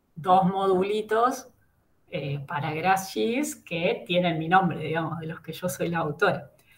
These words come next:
Recibí un montonazo de ayuda, eh, obviamente, porque esto es así, digamos, es colaborativo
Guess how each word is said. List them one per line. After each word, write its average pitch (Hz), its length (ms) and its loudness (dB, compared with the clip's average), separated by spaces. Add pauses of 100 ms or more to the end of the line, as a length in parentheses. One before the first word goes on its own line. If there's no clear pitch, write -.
(100)
Recibí 196 480 -2
un 226 100 2
montonazo 196 640 2
de 208 80 4
ayuda, 247 880 4 (600)
eh, 156 220 -8
obviamente, 185 600 0
porque 180 280 -4
esto - 180 -8
es 170 80 0
así, - 320 2
digamos, 190 380 2
es 156 120 -4
colaborativo 202 1200 0